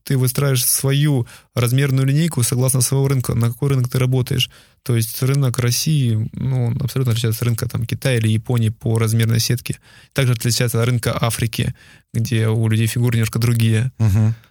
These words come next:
Speaker 1: Ну, собственно, каждый разрабатывает свою размерную линейку, исходя из своего рынка.
Speaker 2: Итак, дамы и господа, если вы хотите,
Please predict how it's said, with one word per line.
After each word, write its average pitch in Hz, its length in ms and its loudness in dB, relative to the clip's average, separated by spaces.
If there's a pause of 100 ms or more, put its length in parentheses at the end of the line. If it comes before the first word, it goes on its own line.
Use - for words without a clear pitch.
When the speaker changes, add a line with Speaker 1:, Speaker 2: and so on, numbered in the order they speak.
(280)
Speaker 1:
Ну, 135 120 0
собственно, 160 380 -2
каждый 160 580 0
разрабатывает 151 480 0
свою 147 360 2
размерную 135 340 2
линейку, 147 240 0
исходя 131 240 0
из 123 80 2
своего 127 200 2
рынка. 127 440 0 (640)
Speaker 2:
Итак, 135 220 2
дамы 131 220 4
и - 20 0
господа, 127 640 2
если 117 460 4
вы 113 140 4
хотите, 101 760 2